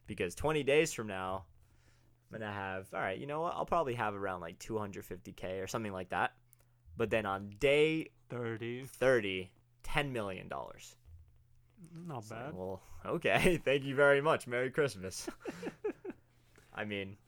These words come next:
Speaker 1: that's it right there. That is the compound effect. And that is exactly what we've been putting in our work. Of course, we're, we're a year, a year and a half later, and we're not,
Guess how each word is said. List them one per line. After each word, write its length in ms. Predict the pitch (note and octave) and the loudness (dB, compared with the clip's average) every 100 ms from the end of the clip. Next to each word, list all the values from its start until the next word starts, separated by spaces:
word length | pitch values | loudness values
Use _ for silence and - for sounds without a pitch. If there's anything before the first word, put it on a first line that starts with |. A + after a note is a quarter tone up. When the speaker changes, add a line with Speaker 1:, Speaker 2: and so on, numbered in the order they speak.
| _ _ _ - | _ _ _ 0
Speaker 1:
that's 260 | C#3+ D#3 | 2 2
it 120 | G3+ | 0
right 180 | C3 C#3+ | 2 2
there. 160 | E3+ G2+ | 2 0
That 200 | G2+ B2+ | 2 2
is 120 | C3+ | 0
the 60 | A2+ | -2
compound 520 | - A2 G2+ F#2+ F2+ | -4 -4 -4 -8 -8
effect. 380 | F2 D#2 - - | -10 -10 -10 -14
And 100 | A2 | -2
that 140 | A2+ B2+ | 0 2
is 200 | C3+ A#2+ | 0 -4
exactly 420 | A2 A2+ A2+ A#2 | -4 -2 -2 -2
what 200 | G#2+ F#2+ | -4 -4
we've 200 | A#2 C3 | -4 -6
been 180 | G#2+ G2 | -6 -10
putting 340 | - G#2+ F#2+ | -6 -6 -6
in 120 | G2 F#2 | -8 -8
our 140 | E2+ | -8
work. 220 | D2 - - | -10 -10 -8
Of 140 | C3 | -4
course, 480 | - C#3 - - - _ _ _ - | 0 0 0 -14 -18 _ _ _ -14
we're, 340 | F#3 E3 C#3+ | -6 -4 -4
we're 200 | F#2+ D#3+ D#3 | -4 0 0
a 40 | |
year, 360 | A#2 B2+ B2+ A#2 | -2 -2 -2 -2
a 60 | G#2+ | -6
year 240 | C3+ B2+ B2 | -8 -6 -4
and 80 | A2+ | -6
a 20 | |
half 300 | A2 G#2+ G#2+ | -2 -2 -2
later, 420 | G2+ G2+ E2 - _ _ _ _ _ - | -6 -6 -6 -10 _ _ _ _ _ -16
and 140 | G2+ | -10
we're 140 | G#2 B2+ | -6 -2
not, 400 | B2+ A#2+ A2 | 2 2 0